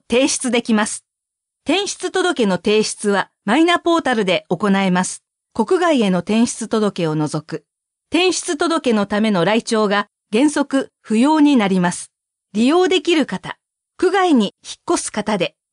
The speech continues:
利用者証明用電子証明書、署名用電子証明書を搭載したマイナンバーカードをお持ちの方、なお、転入先、区市町村への転入届は窓口での手続きが必要です。詳しくは、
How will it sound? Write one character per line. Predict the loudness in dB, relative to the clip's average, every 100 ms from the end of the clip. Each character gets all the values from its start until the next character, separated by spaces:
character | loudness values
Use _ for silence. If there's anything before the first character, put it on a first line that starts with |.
| -2
利 | 2
用 | 2 2
者 | 0
証 | 0 2 4
明 | 4 2
用 | 2 2 0
電 | 2 0 0
子 | 0
証 | 0 2 2
明 | 2
書、 | 0 -2 -4 _ _ -6
署 | 2
名 | 4 4 2
用 | 2 2 2 0
電 | 0 0
子 | 0
証 | 0 2 2
明 | 2 2
書 | 0 -2
を |
搭 | 0 0
載 | 0 0 0
し | -2 -2
た | -4 -4 -4
マ | 0
イ | 2
ナ | 2 2
ン | 2
バ | 0
ー |
カ | 0 0
ー | 2
ド | 2
を | 2 0
お | 0
持 | 0
ち | 0
の | -2 -2
方、 | -4 -6 -8 _ _ _
な | -2 -2
お、 | -2 _ _
転 | 0 4
入 | 4 2
先、 | 0 -2 -2 -4 -2
区 | -2
市 | 0
町 | 0 -2
村 | 0 0 2
へ | 2
の | 0
転 | -2 2 4
入 | 4 2
届 | 0 -2 -2 0
は | -2 -4 -6
窓 | -2 2 2
口 | 0 -2 0
で | 0
の | 0
手 | 0 -4
続 | -2 -2
き | -2 -2
が | -2
必 | -4 -2
要 | 0 0
で | 0
す。 | -2 -6 _ _ _ _ _ -10
詳 | -4 -4
し | -4
く | -8
は、 | -2 -2